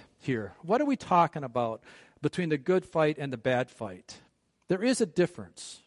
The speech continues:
right? First of all, in First Timothy chapter six, verse twelve, Paul instructs his spiritual son Timothy to fight the good fight.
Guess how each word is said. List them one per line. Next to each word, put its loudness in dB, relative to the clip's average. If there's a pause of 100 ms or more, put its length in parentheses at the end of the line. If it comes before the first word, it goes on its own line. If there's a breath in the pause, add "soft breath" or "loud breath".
right? -4
First -2
of 0
all, 8
in -4 (200)
First 0 (120)
Timothy -2
chapter 0
six, -12 (680 soft breath)
verse 0
twelve, -6 (760 soft breath)
Paul 4
instructs 2
his -4
spiritual -2
son -2
Timothy -4 (300 soft breath)
to 0
fight 2
the -4
good 0
fight. -16